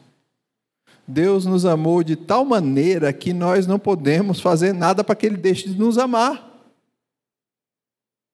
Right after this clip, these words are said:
Ponto. Se Ele nos amou quando a gente era inimigo, agora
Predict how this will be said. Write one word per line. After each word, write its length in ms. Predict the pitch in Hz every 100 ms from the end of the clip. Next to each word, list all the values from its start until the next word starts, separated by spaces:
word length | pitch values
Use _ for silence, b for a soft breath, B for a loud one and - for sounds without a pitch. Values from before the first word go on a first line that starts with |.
| _ _ _ _ _ _ _ _ _ _ -
Ponto. 400 | 262 359 - - _ _ _ _ _ _ _ _ _ _ _ _ _ _ _ _ _ _ _ _ _ _
Se 160 | - 277
Ele 160 | 294 330
nos 200 | 262 220
amou 300 | 208 175 175
quando 220 | 180 175
a 60 |
gente 280 | 165 175 -
era 160 | 185 208
inimigo, 560 | 185 175 175 240 214 - - - _
agora 680 | - 247 160 160 156 135